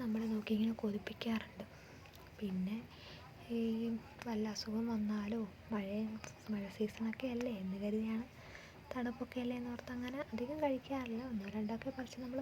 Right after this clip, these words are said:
കഴിക്കാറുണ്ട്. ഇത് കഴിക്കാമെന്ന് പറഞ്ഞുകൊണ്ട് പറിച്ചതാണ്. അങ്ങനെ അതിൻ്റെ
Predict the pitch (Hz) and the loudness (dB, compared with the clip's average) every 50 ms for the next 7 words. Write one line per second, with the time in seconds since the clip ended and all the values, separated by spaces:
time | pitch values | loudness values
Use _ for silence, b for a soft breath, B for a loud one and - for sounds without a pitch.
0 | 269 - 285 285 285 269 - - 269 254 226 190 175 - - - - - - 226 | 0 2 2 2 2 0 -2 0 0 0 0 0 -2 -4 -8 -12 -12 -2 0 2
1 | 226 247 254 262 269 - 285 262 254 247 - 262 269 269 262 262 254 262 262 254 | 2 2 2 -2 -2 0 0 0 0 0 -2 -2 -2 -2 -2 -4 -2 -2 -2 -2
2 | 262 262 - 240 240 240 240 233 - - 254 240 226 208 202 214 - - - B | -2 -4 -4 -2 -2 0 -2 -2 -2 -4 -2 0 0 0 0 -2 -4 -6 -12 B
3 | B B B B B B B B B B B B B B B B - - - - | B B B B B B B B B B B B B B B B -16 -14 -2 0
4 | - - - - 233 240 254 254 247 233 226 240 269 | 4 4 4 4 4 4 2 4 2 2 2 0 -2